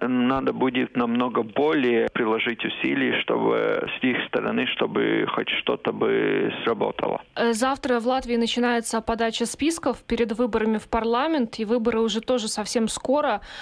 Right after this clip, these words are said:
Speaker 2: Есть ли, на ваш взгляд, здесь риски, э, вмешательства, э, в процесс выборов со стороны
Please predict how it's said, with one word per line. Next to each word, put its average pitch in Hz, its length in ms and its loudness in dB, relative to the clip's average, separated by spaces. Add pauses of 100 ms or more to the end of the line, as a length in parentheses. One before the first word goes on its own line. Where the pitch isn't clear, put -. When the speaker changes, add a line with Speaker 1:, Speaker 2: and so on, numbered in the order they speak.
(100)
Speaker 2:
Есть 226 320 0
ли, 277 60 4
на 254 100 4
ваш 240 200 0
взгляд, 233 400 -2
здесь 226 480 -2
риски, 226 720 2
э, 214 260 0
вмешательства, 220 1000 0 (320)
э, 214 160 2
в - 100 -10
процесс 214 440 0
выборов 220 400 0
со 226 100 -4
стороны 214 640 0